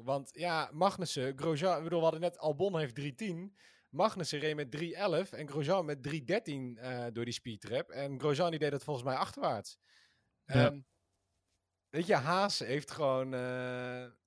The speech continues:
Speaker 1: ja, die, die hebben ook gewoon een probleem. Daarom, ik denk eigenlijk, ik hoop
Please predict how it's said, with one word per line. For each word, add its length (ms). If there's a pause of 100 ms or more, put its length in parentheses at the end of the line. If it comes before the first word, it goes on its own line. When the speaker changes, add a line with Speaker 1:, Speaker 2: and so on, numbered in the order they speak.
(800)
Speaker 1:
ja, 380
die, 260
die 100
hebben 180
ook 60
gewoon 140
een 60
probleem. 400
Daarom, 280
ik 200
denk 240
eigenlijk, 400
ik 140
hoop 640